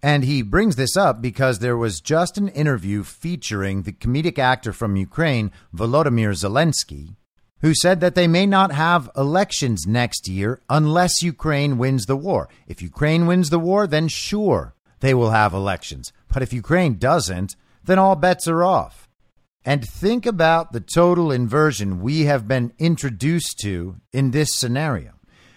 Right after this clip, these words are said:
The war is so important that we wouldn't want to change leadership while the war is underway. That's what we're told.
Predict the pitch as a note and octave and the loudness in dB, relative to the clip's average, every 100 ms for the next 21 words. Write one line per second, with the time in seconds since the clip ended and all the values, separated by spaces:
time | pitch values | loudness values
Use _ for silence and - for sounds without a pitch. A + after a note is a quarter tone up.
0 | _ - A#2+ A#2 F3 A3 G#3 B2+ A#2+ - | _ -2 0 2 4 4 2 0 -4 -2
1 | - G3 G#3+ A3 F3+ F#3 F#3+ G2+ F#2 - | 2 2 4 0 0 0 0 -2 -6 -2
2 | A#2+ G#2 A2 G#2+ A#2+ F#3 A3 - C3+ D#3+ | -2 -2 -6 -4 0 0 0 -2 0 0
3 | - A#2+ - - F3 E3 F3 B2 - A2+ | -2 -10 -10 -2 0 2 0 -2 -6 -4
4 | F3+ F3+ A#2+ - G2 G2 - _ _ D#2 | -2 2 0 -2 -6 -8 -10 _ _ -2
5 | A2 C#3+ F#3 D3+ D#3+ B2 C3+ C#3 C3 A2+ | 2 4 2 0 -2 0 2 2 2 0
6 | C3 B2 A2 G#2+ C3 B2+ - _ _ - | -2 -2 -2 -2 0 0 -2 _ _ -8
7 | E2 C3 B2+ C3+ G2 G#2+ G2 D#3 B2+ E2 | 0 2 2 -4 -4 -6 -4 -2 -2 -4